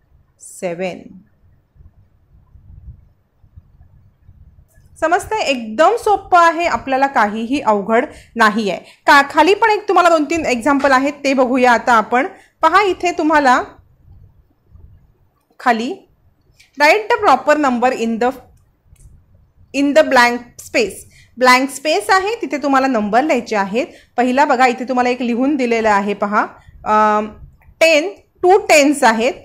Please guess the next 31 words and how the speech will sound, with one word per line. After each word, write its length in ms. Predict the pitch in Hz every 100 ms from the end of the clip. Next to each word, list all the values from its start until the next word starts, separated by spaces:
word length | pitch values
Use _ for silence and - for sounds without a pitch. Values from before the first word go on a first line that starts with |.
| -
आणि 280 | 220 269 415 - _
सिक्स 540 | - - 349 415 - 277
युनिट्स 400 | 262 220 214 196
आहेत. 200 | 190 185 -
कोणता 280 | 269 269 370
नंबर 300 | 311 247 240
झाला? 260 | 240 240
ट्वेंटी 680 | - 254 226 233 - 247 247
सिक्स. 440 | - 359 262 - - - - - _ _ 262
बरोबर? 300 | 311 466 226 - -
अशाच 360 | 285 370 453 -
पद्धतीने 480 | 359 277 302 285
आपण 300 | 269 240 262 370 - _
पुढचं 280 | 277 - 254
सोडवणार 420 | 262 208 208 202
आहोत. 220 | 196 202
बघा 320 | 185 208 226
इथे 500 | 254 247 262 415 - _ _ _ _ _ _ _ _ -
किती 200 | 330 415
टेन्स 360 | 415 370 381
आहेत? 340 | 349 330 320 359 - _ _ _ 254
वन 340 | 277 285 294
टेन. 380 | - 226 190 196
टेन्स 300 | 262 269 294
किती 240 | 320 311
आहेत? 280 | 285 285 285
वन. 280 | 226 240 294
युनिट्स 340 | 254 294 302
किती 240 | 339 320 320
आहेत? 240 | 285 330
थ्री. 580 | - - 262 240 -